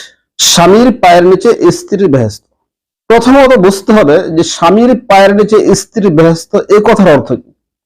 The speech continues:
এই কথার মর্মার্থ অর্থ এটাই যে স্ত্রী যদি স্বামীর আনুগত্য করে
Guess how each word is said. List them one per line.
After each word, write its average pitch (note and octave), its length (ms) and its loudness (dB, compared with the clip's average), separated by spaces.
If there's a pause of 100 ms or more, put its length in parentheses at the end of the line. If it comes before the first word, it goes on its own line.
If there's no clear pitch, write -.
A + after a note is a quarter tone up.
(320)
এই F#3 120 0
কথার F#3+ 500 0
মর্মার্থ F3 640 2 (300)
অর্থ D#3+ 320 0
এটাই D#3 540 0 (580)
যে - 260 2
স্ত্রী - 300 -2
যদি C4 400 2
স্বামীর G#3 520 0 (120)
আনুগত্য G3+ 640 0
করে A2+ 220 0